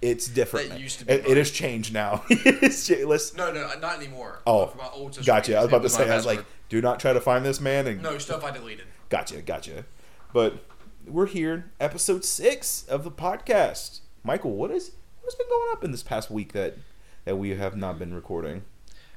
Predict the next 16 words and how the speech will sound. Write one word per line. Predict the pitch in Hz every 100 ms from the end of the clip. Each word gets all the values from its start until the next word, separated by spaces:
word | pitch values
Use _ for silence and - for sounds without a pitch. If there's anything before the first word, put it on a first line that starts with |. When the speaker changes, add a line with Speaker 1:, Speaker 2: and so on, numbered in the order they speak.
| -
Speaker 2:
I | 107
would | 139 165
say | - 143 139 131
more | 127 131
unique | 120 117 120
stuff, | - 127 123
but | 92 - -
not | - -
really. | - - - 90
Speaker 1:
Not | 85
really. | 92 95
Speaker 2:
Just, | 95 147 143
just, | 151 139 -
just | 139 135 131
work | 131 127 127 120
and, | 113 104